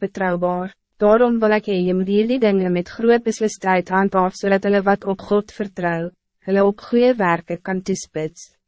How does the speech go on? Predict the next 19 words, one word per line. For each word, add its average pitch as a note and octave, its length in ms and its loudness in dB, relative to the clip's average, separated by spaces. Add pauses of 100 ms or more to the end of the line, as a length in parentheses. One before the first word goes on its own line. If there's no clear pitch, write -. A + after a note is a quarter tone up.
(160)
dit F3 160 -8
wil F#3 160 2
sê B3 280 0
werke F3+ 520 0
wat F#3 240 -2
goed A3+ 240 -2
en A3+ 160 0
voordelig F3 680 0
vir F3+ 200 -2
mense F3 340 -2 (140)
is. - 100 -18 (800)
Moet A3+ 220 0
toch A#3+ 260 4
niet D4+ 160 0
betrokken F#3+ 560 -2
raak F#3 240 0
in F#3 140 -2
dwaase A3 480 2
twisgesprekke G3 920 -4